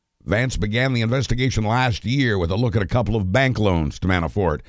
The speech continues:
Trump's campaign boss appears headed for prison, and ultimately, there's nothing Trump can do to stop it.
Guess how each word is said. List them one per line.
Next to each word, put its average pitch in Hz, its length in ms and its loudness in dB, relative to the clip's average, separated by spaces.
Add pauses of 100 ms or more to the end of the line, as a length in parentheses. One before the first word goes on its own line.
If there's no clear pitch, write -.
(240)
Trump's 120 240 2
campaign 120 460 0
boss 120 280 0
appears 127 380 -2
headed 151 260 0
for 160 140 0
prison, 113 500 2 (500)
and 90 140 2
ultimately, 98 640 2 (520)
there's 87 200 -2
nothing 101 540 0
Trump 101 260 0
can 110 160 0
do 110 140 2
to 98 80 0
stop 85 320 0
it. - 180 -14